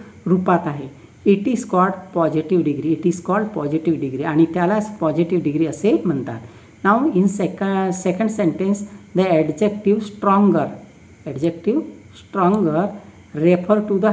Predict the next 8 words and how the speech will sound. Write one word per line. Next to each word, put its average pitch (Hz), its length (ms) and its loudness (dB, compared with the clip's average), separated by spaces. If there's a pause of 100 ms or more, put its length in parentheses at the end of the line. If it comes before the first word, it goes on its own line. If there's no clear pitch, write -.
(160)
higher 185 380 2
degree, 151 340 2 (400)
म्हणजे 185 460 2 (640)
अधिक 208 640 6 (880)
stronger, 151 520 0 (100)
अधिक 220 320 2
मजबूत. 156 340 0 (520)
When 202 380 4